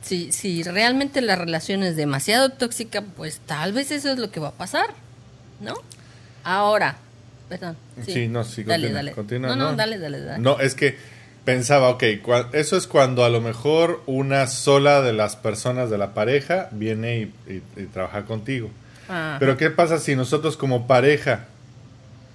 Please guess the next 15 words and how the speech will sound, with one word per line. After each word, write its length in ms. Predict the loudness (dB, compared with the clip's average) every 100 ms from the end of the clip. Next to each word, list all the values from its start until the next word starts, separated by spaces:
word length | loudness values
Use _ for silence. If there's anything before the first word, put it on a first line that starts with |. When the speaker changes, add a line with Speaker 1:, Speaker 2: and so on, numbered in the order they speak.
| -20 -20 -20 -20 -20 -20 -10
Speaker 2:
llegamos 500 | -2 2 2 2 -4
contigo 500 | -4 -4 -2 -2 0
y, 100 | -2
"Oye, 120 | 0 2
Speaker 1:
Ah, 120 | 2
ok, 40 | 2
Speaker 2:
pues 120 | -2 0
queremos 400 | 0 2 2 -2
Speaker 1:
ok, 60 | 0
Speaker 2:
trabajar 640 | 2 4 2 4 4 4
Speaker 1:
ok. 60 | 2
Speaker 2:
en, 160 | -2
en 260 | -6 -8 -6
nuestra 280 | -6 -4 -2
relación, 840 | -2 0 -2 0 0 2 2 0